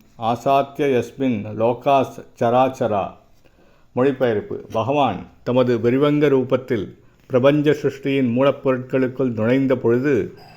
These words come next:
அவை பகவானின் விஸ்வரூபமாக மாற்றமடைந்தன.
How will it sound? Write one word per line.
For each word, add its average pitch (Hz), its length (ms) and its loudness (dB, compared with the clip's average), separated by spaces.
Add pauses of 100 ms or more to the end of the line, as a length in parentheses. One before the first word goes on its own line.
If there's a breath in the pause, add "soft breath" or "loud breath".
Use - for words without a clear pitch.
(160 loud breath)
அவை 127 260 4
பகவானின் 131 760 2
விஸ்வரூபமாக 135 1120 0 (280)
மாற்றமடைந்தன. 113 920 0